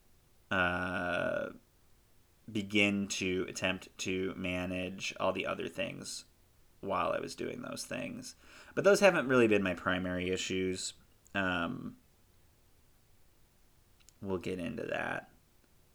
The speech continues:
Let's talk about addiction.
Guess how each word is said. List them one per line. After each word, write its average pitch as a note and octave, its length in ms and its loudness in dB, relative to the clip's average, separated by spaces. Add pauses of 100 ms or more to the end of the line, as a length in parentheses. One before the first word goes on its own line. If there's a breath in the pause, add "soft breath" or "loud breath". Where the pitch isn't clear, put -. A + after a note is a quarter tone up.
(1000)
Let's G2 160 -8
talk F2 260 -4
about F#2 200 0
addiction. - 600 -8